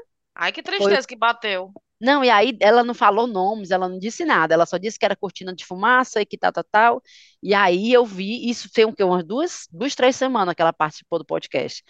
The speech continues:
Speaker 2: Pois eu vi esses dias que a Marina Rui Barbosa, ela não disse nem o nome da Marina, disse que a Marina Rui Barbosa está processando ela por difamação.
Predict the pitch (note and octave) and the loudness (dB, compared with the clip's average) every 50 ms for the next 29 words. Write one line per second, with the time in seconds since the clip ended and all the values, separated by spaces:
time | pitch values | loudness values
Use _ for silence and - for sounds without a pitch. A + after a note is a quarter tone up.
0 | _ _ _ _ _ _ _ - F3 F3+ E3 G3+ G#3 G#3+ F#3+ F#3 G3+ G3+ F#3+ - | _ _ _ _ _ _ _ 0 0 2 4 4 2 2 2 2 2 2 2 0
1 | G#3+ F#3+ F3+ D#3+ F#3 G3 - - - F#3 F#3 F#3 F3 F3+ F3 F#3 G#3+ A#3+ C4+ D4 | -4 -8 -4 -4 -4 -4 -4 -4 -4 -2 0 0 0 0 0 -2 -2 -2 -2 -2
2 | C#4 A3 A#3+ A#3+ A3+ F#3 F#3+ F#3 G3 F#3 G3+ G3 F3 F#3+ F#3 - F#3+ G3+ A#3 A#3+ | -2 -2 -2 -2 0 0 0 0 0 -2 -4 -6 -10 -12 -10 -8 -8 -6 -4 -4
3 | A3+ G3+ F#3+ F3+ F3+ F3+ E3+ E3+ E3+ D3 C3+ C#3 - _ _ _ - - _ _ | -4 -2 -2 -2 0 -2 -2 -4 -4 -8 -8 -10 -16 _ _ _ -20 -20 _ _
4 | _ - D#3 - - G3 F3 F3+ F3 E3+ F#3 F#3 F#3+ F#3+ G#3 G3 F#3 F3 F3+ D3+ | _ -16 -14 -6 -4 -2 0 0 0 0 0 -2 -2 -2 -2 -2 -2 -2 -2 0
5 | E3+ F#3+ F#3+ - - F#3+ F3+ - - G#3 G#3 A3+ - - B3+ C4 - - A#3 A3+ | -2 -2 -2 -2 -2 -2 -2 -2 -2 -2 -2 0 0 0 -2 -2 -2 -6 -12 -10
6 | A3+ A3+ G#3+ G3+ G3+ G#3+ - A3 A3 G3 G#3+ - A3 G#3+ A3+ A#3+ A#3+ - G#3+ F3+ | -6 -4 -4 -4 -4 -4 -4 -6 -6 -6 -8 -8 -8 -6 -6 -6 -6 -8 -10 -12
7 | E3+ | -12